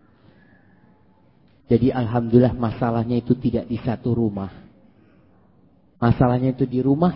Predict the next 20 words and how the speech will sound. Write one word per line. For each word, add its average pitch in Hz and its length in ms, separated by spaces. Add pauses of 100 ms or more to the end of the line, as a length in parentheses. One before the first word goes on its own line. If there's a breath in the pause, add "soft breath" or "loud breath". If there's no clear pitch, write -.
yang 127 80
berbeda-beda. 101 720
Antum 147 240
kalau 143 160
dengar 143 240
masalah-masalah 135 720
seperti 135 320
ini 139 160
bersyukur 131 480
sama 101 240
Allah. 92 160 (1200)
Kenapa? 175 600
Ketika 139 340
ternyata 131 320
bukan 120 240
anak 117 300
aja 120 100
yang 104 80
punya 101 160
masalah. - 480